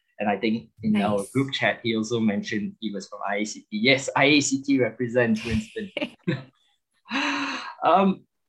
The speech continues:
Speaker 1: right, with the appetizer, uh,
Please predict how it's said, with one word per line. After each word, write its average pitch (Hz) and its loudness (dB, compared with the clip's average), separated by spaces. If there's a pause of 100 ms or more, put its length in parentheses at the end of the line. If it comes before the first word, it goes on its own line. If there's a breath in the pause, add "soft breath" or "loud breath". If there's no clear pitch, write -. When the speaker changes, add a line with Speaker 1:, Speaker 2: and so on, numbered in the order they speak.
(680)
Speaker 1:
right, 160 2
with 160 -2 (180)
the 139 0
appetizer, 123 0 (600)
uh, 104 0